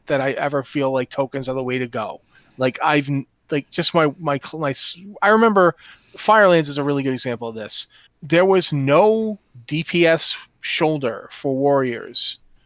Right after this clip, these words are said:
or paladins or death knights for that matter, other than their tier. There just wasn't a D P S plate shoulder. There were tanking plate shoulders. And this was, of course,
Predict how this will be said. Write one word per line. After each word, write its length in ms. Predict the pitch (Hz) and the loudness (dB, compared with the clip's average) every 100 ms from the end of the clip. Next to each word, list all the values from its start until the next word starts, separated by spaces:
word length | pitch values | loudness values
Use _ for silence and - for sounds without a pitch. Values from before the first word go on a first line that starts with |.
| _ | _
or 240 | 196 208 196 | 4 4 4
paladins 640 | - 185 175 160 156 139 | -2 2 2 2 -2 -4
or 420 | 143 143 135 139 _ _ _ 127 | -6 -4 -4 -6 _ _ _ -4
death 240 | 147 170 | 0 0
knights 240 | 175 139 - | 0 -2 -2
for 80 | 131 | -8
that 120 | 123 | -8
matter, 340 | 123 123 120 _ _ _ - | -8 -8 -10 _ _ _ 0
other 320 | 185 190 196 | 2 4 2
than 300 | 160 160 160 | 2 0 2
their 200 | 156 139 | 2 0
tier. 560 | 139 - 143 107 - - _ _ | -2 -6 -6 -8 -12 -20 _ _
There 80 | 156 | -2
just 220 | 156 170 | 0 -2
wasn't 480 | 151 139 170 170 180 | 0 4 4 4 -2
a 100 | 170 | -4
D 220 | 135 147 160 | -4 -4 -4
P 200 | 160 147 | 0 0
S 180 | 143 | 0
plate 340 | - - 143 - | -4 -4 -4 -4
shoulder. 460 | - 135 123 - - - - | -8 -8 -10 -16 -18 -20 -6
There 180 | 127 131 | -2 0
were 140 | 131 | -2
tanking 480 | 120 170 196 185 160 | -4 0 0 0 -2
plate 240 | 151 135 | -2 -4
shoulders. 400 | 123 131 127 127 | -4 -8 -8 -8
And 100 | 160 | -2
this 120 | 214 247 | 0 0
was, 100 | 226 | -4
of 140 | 202 | 0
course, 340 | 202 180 - | 4 4 2